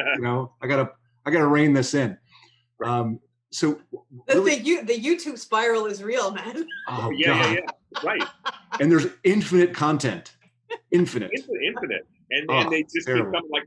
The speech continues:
Speaker 1: "If you've been watching these videos, they know what's the next one we should put up." Keep you hooked for another three to five minutes. Yeah.
Speaker 2: But, but the, the interesting thing about it, though, is, is, you know,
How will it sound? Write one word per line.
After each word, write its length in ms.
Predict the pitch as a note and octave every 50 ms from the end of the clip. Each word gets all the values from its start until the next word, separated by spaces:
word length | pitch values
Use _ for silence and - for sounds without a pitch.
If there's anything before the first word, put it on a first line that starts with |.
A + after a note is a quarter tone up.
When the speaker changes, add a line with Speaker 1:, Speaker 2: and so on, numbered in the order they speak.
| C#3 D3+
Speaker 1:
"If 120 | D3+ C#3+ D3
you've 100 | E3+ E3
been 120 | E3+ E3
watching 280 | E3+ E3 D#3 D#3+ D#3 C#3+
these 220 | D3+ D#3 D3+ D3+
videos, 320 | E3+ E3+ E3 E3+ F3 E3 E3+
they 140 | D#3 D3+ D3+
know 140 | F#3 G3
what's 200 | E3 C#3 C#3 -
the 80 | - C3+
next 220 | C3 C#3+ C#3+ -
one 100 | D#3+ D3+
we 100 | C#3 B2+
should 120 | B2+ C3 A#2+ _ _
put 140 | C#3+ C#3+ D3
up." 180 | D3 C3+ A#2+ - _ _ _ _ _ _ _ _ -
Keep 240 | - - D#3+ D#3+ D3+
you 60 | C3+
hooked 220 | C#3 D3+ D3 - -
for 80 | B2
another 240 | A#2+ B2+ B2 B2+ B2 A#2+ B2+
three 100 | C#3 C3+
to 100 | B2+ B2+
five 200 | C3+ B2+ A#2+ A2
minutes. 300 | - C3+ C#3 G2+ F2+ - -
Yeah. 160 | A#2 A2+ F#2 - _ _ _ _ _ _ _ _
Speaker 2:
But, 260 | - C#3+ C#3 - - -
but 120 | D3+ D3
the, 180 | - D#3 C#3+ -
the 100 | A#2+ D3
interesting 320 | F#3+ A3 B3+ - - D3 C#3
thing 100 | C3+ C3
about 220 | A#2+ C#3 E3+ F#3+
it, 100 | D#3 -
though, 160 | D3+ G#2+ G#2+
is, 200 | A2 A2 G#2 - - -
is, 300 | - A2+ A2+ A2+ A2+ A2+ _
you 140 | - A#2+ A2+
know, 100 | G#2+